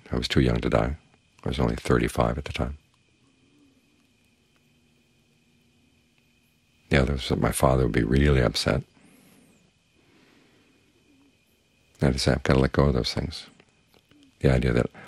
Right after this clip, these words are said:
I haven't had enough time yet, I've gotta let that go.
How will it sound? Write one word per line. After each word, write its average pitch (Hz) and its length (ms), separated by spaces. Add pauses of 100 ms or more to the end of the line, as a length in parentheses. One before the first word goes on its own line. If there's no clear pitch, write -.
I 65 100
haven't 64 220
had 65 140
enough 60 260
time 69 260
yet, 76 120
I've - 80
gotta 58 160
let 64 220
that 57 200
go. 60 280